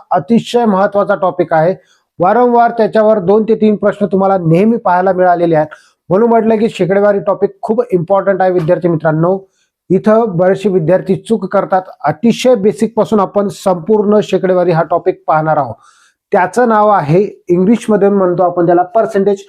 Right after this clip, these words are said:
लहानपणापासून आपण पर्सेंटेज काढलेलेच आहे आणि हा टॉपिक मेन म्हणजे सर्व स्पर्धा परीक्षांसाठी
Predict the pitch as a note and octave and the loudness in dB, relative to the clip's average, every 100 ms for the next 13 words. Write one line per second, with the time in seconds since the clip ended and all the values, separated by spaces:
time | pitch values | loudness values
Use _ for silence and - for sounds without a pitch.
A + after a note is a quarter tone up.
0 | - _ - C#3 D#3+ A#3 G#3 A3 G#3 G3+ | -20 _ -6 -2 0 0 0 0 0 0
1 | G#3+ G#3+ G3+ F#3 E3 F#3+ G3 G#3 - D#3 | 0 -2 -2 -4 -2 -2 -2 -2 -2 -2
2 | D#3 F#3+ G3+ F#3+ D3+ F3+ - _ _ F3 | 0 2 2 0 -2 -4 -8 _ _ -2
3 | G3+ A3+ D#3 - A#3 - G#3 G3 F#3+ F#3 | 0 0 0 -2 -2 0 -2 -2 -4 -6
4 | - G#2+ A2+ E3 A#3+ A#3 F#3+ F3 D3+ F3+ | -16 -12 -2 2 2 2 0 0 0 0
5 | E3+ _ _ _ - A3 A#3+ C4+ - A3+ | -2 _ _ _ -6 -2 2 0 0 -2
6 | G#3 A3 A3 G#3+ G#3+ G#3 G3 F#3 A3 | 0 0 0 0 0 -2 -2 -4 -2